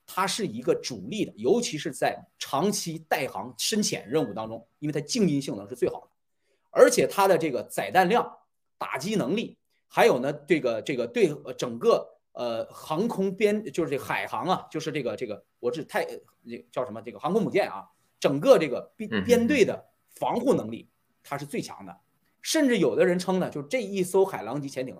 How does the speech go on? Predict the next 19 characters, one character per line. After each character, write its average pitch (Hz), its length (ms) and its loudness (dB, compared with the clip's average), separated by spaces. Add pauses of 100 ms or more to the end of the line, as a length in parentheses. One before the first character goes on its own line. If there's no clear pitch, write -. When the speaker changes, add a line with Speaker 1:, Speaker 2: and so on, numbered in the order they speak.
Speaker 1:
能 139 140 -4
摧 190 240 0
毁 98 240 -6
一 113 100 -14
个 160 120 -6
航 143 180 -6
母 104 140 -10
舰 117 120 -8
队， 131 160 -8 (220)
指 120 180 -10
的 143 120 0
就 262 120 0
是 165 80 0
它 131 140 -4
的 165 80 2
武 117 100 -4
器 165 160 -8
搭 170 220 -4
载、 - 240 -8